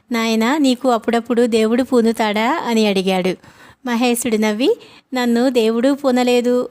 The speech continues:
ఆమెను దెయ్యము పూనలేదు. దెయ్యమే అనుకుంటే పదేళ్ల పిల్ల చీర కోరుకుంటుందండి." ఆవిడ దుర్బుద్ధి గ్రహించి, "నా వంతు నాటకం నేను ఆడాను," అన్నాడు. దేవుడు పూనే అల్లుడు దొరికినందుకు అందరూ అభినందిస్తూ ఉంటే, "అవును, మా అల్లుడు దేవుడు లాంటివాడే,"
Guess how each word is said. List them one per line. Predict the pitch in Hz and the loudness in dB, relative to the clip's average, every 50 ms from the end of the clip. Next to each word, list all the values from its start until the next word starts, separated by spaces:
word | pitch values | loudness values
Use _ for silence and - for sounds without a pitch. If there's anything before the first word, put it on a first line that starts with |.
| - | -4
ఆమెను | - 247 254 254 269 302 359 | -4 -2 0 2 2 2 0
దెయ్యము | 330 269 254 240 226 226 226 226 233 | 0 0 -2 0 0 0 0 0 0
పూనలేదు. | 220 233 220 214 208 208 208 202 196 190 202 190 196 196 - - - - - - _ 240 | 0 0 0 0 0 0 0 -2 -2 -2 -2 -2 -2 -4 -8 -20 -20 -20 -20 -14 _ -4
దెయ్యమే | 233 220 226 220 226 240 262 269 | -2 0 0 2 2 2 2 2
అనుకుంటే | 269 254 240 233 240 247 226 220 214 247 262 302 | 2 2 0 0 0 0 0 0 0 -2 -2 -2
పదేళ్ల | 294 - 262 233 208 214 214 220 247 | -2 -2 -2 0 0 0 0 0 -2
పిల్ల | 233 294 262 262 | -2 -2 -2 0
చీర | 254 - 247 226 220 240 | -2 0 0 0 0 0
కోరుకుంటుందండి." | 233 277 254 240 240 240 254 240 226 254 233 233 240 233 233 226 254 294 403 - - - - - _ _ - | 0 0 0 0 0 0 0 0 2 2 2 2 2 2 2 2 0 0 -2 -4 -8 -20 -20 -20 _ _ -4
ఆవిడ | 247 247 240 240 240 | -4 -2 -2 -2 -2
దుర్బుద్ధి | 208 226 220 214 220 254 240 226 233 269 254 | -2 -2 -4 -2 -2 -4 -2 0 -2 0 0
గ్రహించి, | 254 233 208 202 220 220 214 - - 220 220 214 220 - - - - _ - | 0 0 0 0 0 -2 -2 -2 -2 -2 -2 -2 -4 -8 -20 -20 -20 _ -6
"నా | 262 262 254 | -2 -2 0
వంతు | 247 240 233 226 277 285 | 0 0 -2 -2 0 0
నాటకం | 285 269 247 226 220 214 240 254 269 | 0 0 0 -2 -2 -2 0 2 2
నేను | 262 240 226 220 220 | 2 2 2 2 2
ఆడాను," | 208 196 196 196 202 202 202 202 214 233 | 2 2 2 0 0 0 0 0 0 0
అన్నాడు. | 226 202 180 185 190 190 175 170 - - - - _ _ _ - _ _ | 0 0 0 0 0 0 -2 -4 -6 -8 -14 -20 _ _ _ -20 _ _
దేవుడు | 226 240 233 240 254 294 302 311 | -4 -2 0 0 0 0 0 0
పూనే | 294 320 294 277 269 269 | 0 0 0 2 2 2
అల్లుడు | 269 254 240 220 233 247 269 | 2 2 2 2 2 2 2
దొరికినందుకు | 247 240 220 220 220 254 240 247 247 240 226 233 233 - 214 208 214 | 2 2 0 2 0 2 2 2 2 2 2 0 0 2 4 4 4
అందరూ | 220 190 202 208 214 226 226 247 | 4 2 0 0 0 0 2 2
అభినందిస్తూ | 262 240 208 202 214 220 226 233 226 240 226 - - - 247 233 | 2 2 2 2 2 2 2 2 0 0 -2 -2 0 0 0 2
ఉంటే, | 220 202 196 196 226 262 294 311 - - - - - - - _ | 2 0 0 0 0 0 0 -2 -6 -14 -20 -20 -20 -20 -10 _
"అవును, | 233 214 226 262 277 269 - - | -4 0 2 2 2 2 0 0
మా | - 233 233 | -2 0 0
అల్లుడు | 233 220 220 214 220 220 208 226 262 | 0 0 0 0 0 2 2 2 0
దేవుడు | 240 247 226 220 220 233 233 | 2 0 0 0 2 0 0
లాంటివాడే," | 240 233 233 233 220 240 226 220 220 214 208 214 214 214 214 | 0 0 -2 0 0 0 0 0 -2 0 0 0 -2 -2 -4